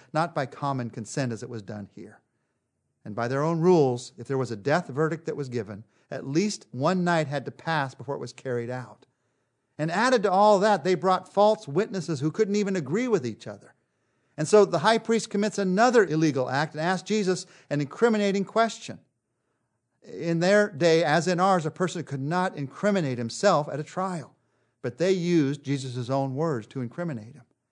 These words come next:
Again, completely against their own rules. It's an entirely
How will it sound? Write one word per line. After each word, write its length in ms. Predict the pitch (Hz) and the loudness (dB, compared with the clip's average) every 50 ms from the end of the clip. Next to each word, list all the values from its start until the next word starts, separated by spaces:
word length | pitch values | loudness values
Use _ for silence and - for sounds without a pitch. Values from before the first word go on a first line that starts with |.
| _ _ _ _ _ _ _ _ - | _ _ _ _ _ _ _ _ -8
Again, 600 | 131 131 123 120 151 185 185 160 135 131 139 135 _ | -8 -8 -6 -4 -2 -2 -2 0 -2 -4 -6 -8 _
completely 640 | - 139 123 - - - 185 180 - - 147 160 156 - | -12 -12 -12 -12 -4 -2 -2 -2 -2 -4 -6 -8 -6 -8
against 440 | 143 127 117 123 120 120 120 - | -10 -10 -8 -8 -8 -8 -10 -10
their 160 | - 120 117 113 | -10 -10 -8 -8
own 240 | 110 113 113 110 | -10 -10 -10 -12
rules. 280 | 107 110 110 - - - _ _ _ - | -12 -12 -14 -14 -16 -20 _ _ _ -14
It's 120 | 180 - | -10 -6
an 60 | 185 | -6
entirely 720 | 185 185 180 - - - 220 214 175 135 123 120 123 127 | -6 -6 -8 -10 -14 -10 -6 -6 -4 -4 -6 -6 -8 -10